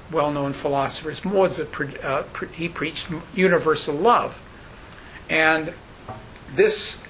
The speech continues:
this sort of idea comes up again in, after the, in the twentieth century with Liang Qichao talking about how the, the, there is no, there, there is no va-, value on, on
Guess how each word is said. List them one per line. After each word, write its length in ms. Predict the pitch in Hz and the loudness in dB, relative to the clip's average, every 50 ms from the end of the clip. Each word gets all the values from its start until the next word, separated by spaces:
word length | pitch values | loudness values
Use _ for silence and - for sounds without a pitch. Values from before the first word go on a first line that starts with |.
| - - | -14 -12
this 320 | 233 185 143 202 196 - | -6 0 2 2 4 4
sort 220 | - - 185 165 160 | 4 4 4 4 4
of 100 | 156 - | 2 2
idea 460 | 160 160 147 147 151 214 247 226 156 | 2 0 0 0 0 2 2 2 2
comes 280 | - - 165 147 131 139 | 2 0 -2 0 2 2
up 160 | 190 202 196 | 2 2 2
again 520 | 220 208 - 190 151 127 120 120 127 147 160 - - - - - - - - - - - - - | 0 0 4 4 4 4 2 0 -4 -6 -8 -12 -16 -18 -20 -20 -20 -20 -18 -18 -18 -18 -8 -2
in, 360 | - 185 160 156 156 160 - - - | 0 2 2 2 0 -4 -6 -2 0
after 320 | 165 160 160 - - 165 | 0 2 2 0 -4 -4
the, 320 | 143 147 147 147 143 143 143 - 139 - - - - - - - - 143 143 - - - - - | -2 -2 -2 0 -2 -2 -4 -8 -12 -14 -14 -14 -16 -16 -14 -14 -12 -14 -14 -14 -16 -18 -14 -10
in 140 | 190 156 143 | -8 -6 -4
the 140 | 139 143 - | -4 -6 -6
twentieth 360 | - - 170 160 160 151 - | -4 -4 -2 -2 0 0 2
century 680 | - - 202 247 247 - - 185 156 147 147 147 147 - - - - - - - - - | 2 4 4 4 4 4 2 2 2 2 0 0 -2 -6 -12 -18 -18 -18 -18 -18 -12 -8
with 140 | 170 135 139 | -8 -4 -2
Liang 240 | 151 151 156 160 160 | 2 4 4 4 2
Qichao 500 | 156 - 151 143 - - 175 175 165 156 | 2 -2 -2 -2 0 2 2 2 0 0
talking 400 | - 156 147 143 - 151 143 131 | 0 -2 -2 -2 -2 -4 -6 -4
about 300 | 123 123 143 143 147 143 | -2 2 2 2 2 2
how 320 | - - 156 143 139 135 - - - - - - - - - | 0 0 2 2 2 0 -2 -10 -18 -20 -20 -20 -20 -18 -14
the, 60 | - - | -14 -14
the, 640 | - - 175 156 - 139 - - - - 180 - - - - - - - | -12 -12 -10 -6 -4 -4 -4 -6 -8 -10 -10 -10 -12 -14 -20 -18 -8 0
there 140 | - 165 165 | 2 4 4
is 160 | 156 - - | 4 4 4
no, 400 | 165 175 180 180 180 170 170 165 - - - - - - - - - - - - - - - - - - - | 6 6 8 8 8 8 6 4 0 -6 -14 -18 -18 -20 -20 -20 -14 -8 -6 -6 -6 -8 -10 -14 -16 -8 0
there, 240 | - 165 160 - - | 2 2 4 4 4
there 160 | 190 190 190 | 4 6 6
is 140 | 190 175 - | 6 4 6
no 160 | 185 202 202 190 | 6 6 6 6
va-, 240 | 135 165 202 - - - | 4 4 2 2 2 2
value 500 | - 175 175 180 175 180 175 170 170 - | 4 6 6 6 6 4 4 2 2 0
on, 240 | - 143 147 170 - | -2 -2 -4 -6 -4
on 320 | - 147 143 139 147 - | -4 -4 -2 -2 -4 -6